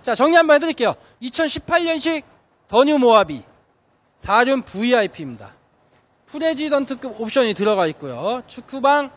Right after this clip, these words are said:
센서, 차선 이탈 방지, 어라운드 뷰까지 추가가 돼 있는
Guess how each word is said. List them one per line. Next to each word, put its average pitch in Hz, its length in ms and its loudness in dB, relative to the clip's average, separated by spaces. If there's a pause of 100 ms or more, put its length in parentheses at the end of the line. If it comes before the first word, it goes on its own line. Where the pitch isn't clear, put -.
(200)
센서, 254 480 -2 (140)
차선 247 340 -8
이탈 214 300 -8 (200)
방지, 180 380 -4 (240)
어라운드 208 720 -2
뷰까지 160 460 -14
추가가 190 400 -12
돼 180 180 -6
있는 240 320 -2